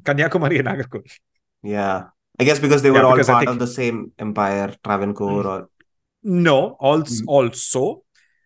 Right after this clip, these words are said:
Speaker 1: um, uh, cost of labor in Kerala and communism and all of that sort of just makes it <laughs> easier to import, uh, stuff from places where
Speaker 2: Oh,
Speaker 1: it is
Speaker 2: yeah,
Speaker 1: easier
Speaker 2: yeah.
Speaker 1: to
Speaker 2: Even now,
Speaker 1: exploit
Speaker 2: yeah,
Speaker 1: labor.
Speaker 2: for sure. Yeah, for
Speaker 1: <laughs> Yes.
Speaker 2: sure. Yeah.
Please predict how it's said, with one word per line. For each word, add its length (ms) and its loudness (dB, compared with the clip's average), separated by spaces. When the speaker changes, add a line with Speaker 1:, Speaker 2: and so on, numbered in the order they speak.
Speaker 1:
um, 580 -4
uh, 320 -6
cost 240 -2
of 100 -4
labor 280 -2
in 140 -10
Kerala 440 0
and 360 -4
communism 580 -4
and 160 -6
all 120 -8
of 60 -8
that 260 -8
sort 180 -4
of 140 -10
just 220 -4
makes 200 -4
it 120 -4
<laughs> 60 -2
easier 200 2
to 140 -4
import, 500 -6
uh, 140 -4
stuff 400 -4
from 220 -6
places 420 -2
where 100 8
Speaker 2:
Oh, 100 6
Speaker 1:
it 40 4
is 60 6
Speaker 2:
yeah, 100 8
Speaker 1:
easier 160 6
Speaker 2:
yeah. 60 2
Speaker 1:
to 60 4
Speaker 2:
Even 180 6
now, 220 6
Speaker 1:
exploit 80 6
Speaker 2:
yeah, 100 4
Speaker 1:
labor. 180 4
Speaker 2:
for 60 0
sure. 300 2
Yeah, 180 4
for 80 -4
Speaker 1:
<laughs> 80 4
Yes. 80 -2
Speaker 2:
sure. 260 -2
Yeah. 280 -6